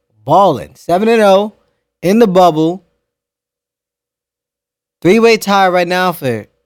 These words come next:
eighth place. The Grizzlies are struggling. The Blazers, Grizzlies,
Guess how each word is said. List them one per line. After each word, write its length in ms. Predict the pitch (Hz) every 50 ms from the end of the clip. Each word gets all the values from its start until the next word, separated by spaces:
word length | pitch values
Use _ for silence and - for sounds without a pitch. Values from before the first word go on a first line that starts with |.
| _ _ _ _ _ _
eighth 300 | - 170 202 220 196 -
place. 460 | - - 180 170 170 180 185 - - _ _ _ _ _ _ _ _ _ _ -
The 80 | 143
Grizzlies 440 | 127 120 180 214 226 196 214 196 170
are 60 | 160
struggling. 640 | 139 - - - 190 185 175 175 180 185 190 190 190 - _ _ _
The 100 | 135 123
Blazers, 720 | 117 113 147 175 208 220 208 196 220 214 214 220 196 - _ _ _ _ _ _ _ _ _ _ _ _ _ _ _ _ _
Grizzlies, 640 | - 156 185 196 190 180 196 196 190 190 190 185 -